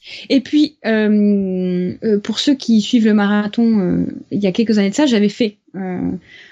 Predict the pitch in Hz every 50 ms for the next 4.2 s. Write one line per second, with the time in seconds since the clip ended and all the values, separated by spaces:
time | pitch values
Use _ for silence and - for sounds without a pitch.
0 | _ _ - 196 190 185 185 185 - 208 202 202 - 190 196 180 175 180 190 196
1 | 202 220 226 - _ _ _ _ _ - 180 175 175 170 170 170 170 170 170 175
2 | 180 180 - - - - - - - - _ _ _ - 208 185 190 185 196 233
3 | 269 269 262 - - _ - 220 - - 247 - - - 269 254 269 311 285 302
4 | - - 349 370